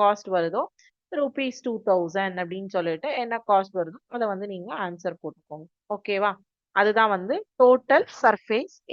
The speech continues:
area calculate பண்ணிட்டு அதனுடைய multiplication. Okay? Yes. Third கொஸ்டின் பாத்தீங்கன்னா, the dimensions of a hall is ten, nine,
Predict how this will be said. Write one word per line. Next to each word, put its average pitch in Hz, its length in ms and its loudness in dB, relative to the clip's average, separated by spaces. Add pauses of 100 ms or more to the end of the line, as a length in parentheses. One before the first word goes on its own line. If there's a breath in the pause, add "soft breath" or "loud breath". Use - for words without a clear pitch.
area 185 300 0 (880)
calculate 247 520 6 (100)
பண்ணிட்டு 208 420 -4 (280)
அதனுடைய 226 500 2 (600)
multiplication. 190 760 -2 (300)
Okay? 202 220 -8 (420)
Yes. 147 120 -10 (200)
Third 285 280 6 (100)
கொஸ்டின் 214 360 -2 (100)
பாத்தீங்கன்னா, 180 560 -6 (680 soft breath)
the 262 80 4 (160)
dimensions 339 760 0 (300)
of 240 100 0 (180)
a 277 40 4 (100)
hall 240 320 4 (240)
is 294 100 -10 (680)
ten, 269 180 2 (460)
nine, 233 340 2